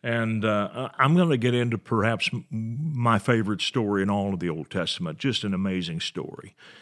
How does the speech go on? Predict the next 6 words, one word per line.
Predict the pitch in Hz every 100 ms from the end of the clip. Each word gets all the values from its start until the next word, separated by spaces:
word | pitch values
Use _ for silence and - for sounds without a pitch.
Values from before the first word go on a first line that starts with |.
| - - -
And | 107 110 113 110 101
it | 113 113 139
illustrates | 160 165 - 123 110 -
this | 110 104 -
beautifully. | 95 90 95 101 78 - - - - _ - - _
Uh, | 117 117 117